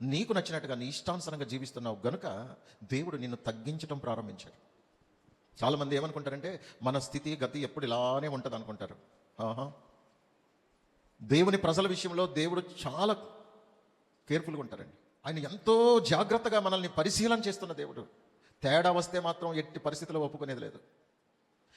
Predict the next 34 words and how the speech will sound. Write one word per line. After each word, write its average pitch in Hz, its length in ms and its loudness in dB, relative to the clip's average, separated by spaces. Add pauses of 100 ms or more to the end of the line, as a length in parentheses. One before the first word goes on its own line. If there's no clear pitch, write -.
(160)
ఒకవేళ 190 280 8
దేవుడు 196 320 10
నిన్ను 208 200 2
శత్రువు 220 460 0
చేతికి 202 160 -2
అప్పగిస్తే, 160 640 -8
అపవాది 180 320 4
చేతికి 165 300 -6
అప్పగిస్తే 131 500 -10 (460)
ఎంత 190 280 -2
ప్రయత్నం 190 380 4
చేసినా, 170 280 -4
నిన్ను 139 220 -4
ఎంతమంది 165 300 -4
బాగు 135 340 4
చేయాలని 175 260 -2
చూసినా 135 300 -10 (120)
ఎవ్వరు 113 220 -4
బాగు 131 200 0
చేయలేరండి. 117 460 -14 (800)
అంత 170 180 -4
హీన 185 480 2
దశకు - 260 -6 (760)
వెళ్ళిపోయేటట్లుగా 151 600 0
దేవుడు 127 180 0
అనుమతిస్తారు. 123 460 -6 (1500)
ఎందుకంటే 156 280 0
జీవితంలో 143 380 -4
మరలా 127 360 0
మరలా 127 200 -2
ఎప్పుడు 131 180 -8
కూడా 127 140 -8
నువ్వు 117 140 -4
అలాంటి 110 340 -6